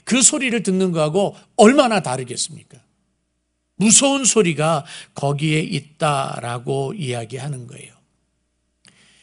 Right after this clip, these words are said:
근데 이제 나중에 보면 알겠지만 역설적으로 놓고 이야기하면 이거는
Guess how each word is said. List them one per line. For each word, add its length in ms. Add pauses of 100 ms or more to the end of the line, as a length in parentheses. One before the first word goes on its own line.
(320)
근데 160
이제 180
나중에 460
보면 380
알겠지만 800
역설적으로 720
놓고 320
이야기하면 680
이거는 360